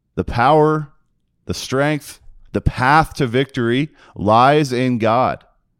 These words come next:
And we need to go to him first anytime we're struggling. And just in general, we need to always go to God first.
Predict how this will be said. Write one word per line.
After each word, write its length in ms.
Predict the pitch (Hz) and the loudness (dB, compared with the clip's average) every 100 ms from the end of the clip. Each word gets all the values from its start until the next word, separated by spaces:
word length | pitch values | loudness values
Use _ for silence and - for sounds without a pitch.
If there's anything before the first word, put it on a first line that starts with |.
| _ _ _ _ _ | _ _ _ _ _
And 160 | 87 101 | -4 -2
we 120 | 107 | -2
need 180 | 110 123 | -2 -2
to 80 | 117 | -2
go 220 | 113 117 | 0 0
to 80 | 107 | 0
him 220 | 110 107 | -2 -4
first 600 | - 107 123 101 - - - | -6 -2 -2 -2 -6 -12 -6
anytime 800 | 131 170 147 139 101 80 - - _ _ _ _ - _ | -2 -2 -2 -2 -4 -6 -10 -18 _ _ _ _ -20 _
we're 160 | - 101 | -6 -6
struggling. 640 | - 107 104 87 73 58 - _ _ _ _ _ | -4 -2 -2 -2 -6 -10 -16 _ _ _ _ _
And 280 | 104 170 147 | -2 0 0
just 240 | 165 - | -2 -4
in 120 | 170 | -6
general, 580 | 160 160 185 113 73 - _ _ _ _ _ _ _ _ | -4 -4 -4 -4 -6 -12 _ _ _ _ _ _ _ _
we 100 | 90 | -6
need 200 | 98 101 | -4 -4
to 60 | 90 | -4
always 460 | - 117 135 107 82 | -2 0 0 -2 -4
go 180 | 98 | -4
to 100 | 87 | -4
God 300 | 85 92 90 | -4 -2 -4
first. 520 | - 104 85 - - | -4 -6 -6 -10 -18